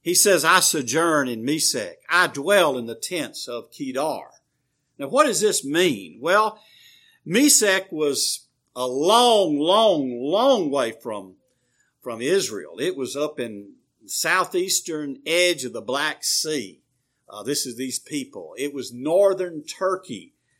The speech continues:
Kedar was in the opposite direction in the Arabian desert. I believe in the southeastern part. I'm not quite, might get those directions, but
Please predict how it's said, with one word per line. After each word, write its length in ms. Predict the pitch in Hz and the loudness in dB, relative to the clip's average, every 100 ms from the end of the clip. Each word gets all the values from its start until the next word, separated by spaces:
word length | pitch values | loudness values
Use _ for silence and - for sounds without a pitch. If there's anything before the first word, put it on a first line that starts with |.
| _ _ _ _ _ | _ _ _ _ _
Kedar 640 | - 156 147 208 269 185 165 | -8 -2 2 4 4 4 2
was 240 | 156 156 | 0 0
in 120 | 175 | 0
the 160 | 185 190 | 2 4
opposite 720 | 196 269 311 202 - 135 - | 4 4 4 0 -2 -4 -6
direction 560 | 117 123 127 - 156 139 | -6 -4 -4 -6 -10 -8
in 120 | 143 | -6
the 120 | 127 | -4
Arabian 1080 | 117 120 139 175 233 185 143 131 131 113 110 | -4 -2 0 4 2 0 -6 -6 -10 -14 -6
desert. 720 | 160 185 247 190 127 90 _ _ _ _ _ | 0 4 4 2 -4 -8 _ _ _ _ _
I 60 | |
believe 220 | 131 156 - - | -6 -4 -4 -4
in 160 | 131 120 | -8 -6
the 60 | |
southeastern 880 | - 185 180 170 185 190 - 185 160 | -2 0 0 -2 -4 -6 -8 -10 -12
part. 260 | - 175 | -10 -8
I'm 60 | 170 | -6
not 260 | 196 180 _ | -6 -6 _
quite, 320 | 180 165 - _ _ _ _ | -6 -6 -8 _ _ _ _
might 240 | 143 151 135 | -4 -4 -2
get 180 | 147 151 | -8 -4
those 220 | 135 117 | -6 -6
directions, 640 | 117 127 151 151 127 113 | -8 -2 -2 -4 -14 -14
but 240 | 101 117 | -12 -14